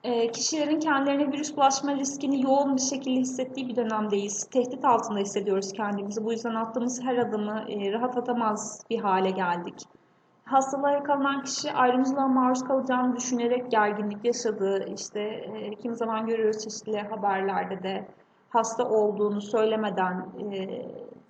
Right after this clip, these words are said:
düğünlere katılan, işte işlerine falan devam eden insanlara rastladık. Bunların hepsi damgalanmaya yönelik bir korku taşıdığı için aslında.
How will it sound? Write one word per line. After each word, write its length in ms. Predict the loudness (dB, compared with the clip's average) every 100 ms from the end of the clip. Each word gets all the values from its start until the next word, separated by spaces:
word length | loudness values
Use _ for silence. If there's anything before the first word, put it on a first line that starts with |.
| -4
düğünlere 520 | -2 0 0 0 0
katılan, 600 | 0 -4 -2 0 0 -4 -10 _ _ -14
işte 220 | -10 -8
işlerine 720 | -8 -4 0 2 2 2 -2
falan 360 | -2 0 0 0
devam 300 | -2 0 -2
eden 160 | -2 -2
insanlara 600 | -4 -4 -4 -2 0 2
rastladık. 480 | 0 -2 -8 -8
Bunların 220 | -6 -4 -6
hepsi 280 | -6 -4
damgalanmaya 640 | -2 0 -2 -2 -2 -4 -4
yönelik 340 | -4 -4 -8
bir 60 | -8
korku 340 | -6 -4 -6
taşıdığı 360 | -10 -10 -8 -8
için 260 | -8 -8
aslında. 680 | -10 -10 -12 -14 -10 -8 -8